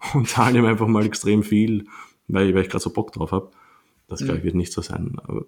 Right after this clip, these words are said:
Speaker 1: ich, ich meine, es gibt auch viele Sachen, die ich n-, teilweise nicht ganz verstehe. Ich meine, wir haben Hoffenheim vorher gerade als, als positives Beispiel genannt. Als negatives Beispiel fällt mir da eins zum Beispiel, äh, viele Hoffenheim-Fans machen sich selber mittlerweile über ihren Verein teilweise lustig, weil sie halt,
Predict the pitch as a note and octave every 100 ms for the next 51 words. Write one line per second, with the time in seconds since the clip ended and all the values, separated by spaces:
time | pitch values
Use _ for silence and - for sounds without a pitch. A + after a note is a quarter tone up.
0 | _ - - - - - G2+ A2+ A#2+ -
1 | - A#2+ - C3 B2+ A2 A2 G#2 G#2 G2+
2 | G2+ G2+ G2 - _ _ - F2 F2+ G2+
3 | F#2+ F#2+ - - - - A#2+ A2+ G2+ F#2+
4 | F#2 G2+ G#2+ G#2 G2+ F#2+ F#2+ F#2 F2 -
5 | - E2+ E2 - - - _ _ _ _
6 | _ _ F#2 G2+ B2 C3 B2+ G2+ G#2 A#2
7 | A2+ A2 E3+ E3 _ _ _ _ _ _
8 | _ _ _ _ _ - F2 F2 G2+ A2
9 | G#2 - F2+ G2 G2+ F#2+ G2 F2 E2+ F2+
10 | G2+ F#2+ F#2 G2 F#2 F#2+ - - _ _
11 | _ _ - E2+ E2+ - F#2 F2+ - G2
12 | F2+ F2+ F2+ E2+ F#2 F2 F2 F#2 - -
13 | E2+ A2+ F2+ F2 F2+ E2 E2 E2 F2 F#2
14 | E2+ - E2 E2+ F2+ F2+ F2+ G2+ - F2
15 | F2+ F#2 F2